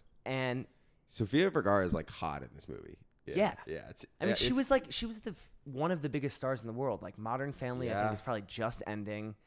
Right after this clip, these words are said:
Speaker 2: It's a little bit of a Tarantino move, like, the, the classic, like, writer, director, actor, cast, yeah, yeah, yeah.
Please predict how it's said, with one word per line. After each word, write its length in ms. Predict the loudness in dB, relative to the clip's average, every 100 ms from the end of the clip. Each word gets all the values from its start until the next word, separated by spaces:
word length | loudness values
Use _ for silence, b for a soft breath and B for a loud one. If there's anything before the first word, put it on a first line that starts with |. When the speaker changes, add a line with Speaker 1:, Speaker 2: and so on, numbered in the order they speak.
| b b
Speaker 2:
It's 160 | 2
a 20 | 4
little 200 | 6 6
bit 80 | 4
of 100 | 2
a 40 |
Tarantino 500 | 4 4 6 2 2
move, 280 | 0 -4 -8 -16 -4
like, 260 | -4 -2
the, 240 | 0 0 -2
the 80 | -4
classic, 540 | 2 2 2 2 0 2
like, 200 | -2 0
writer, 280 | 0 2 0
director, 440 | 0 0 0 0
actor, 420 | 0 -2 0 -2 0
cast, 320 | 0 -2 -4 -10
yeah, 160 | -10 -12 _
yeah, 140 | -16 -14
yeah. 80 | -12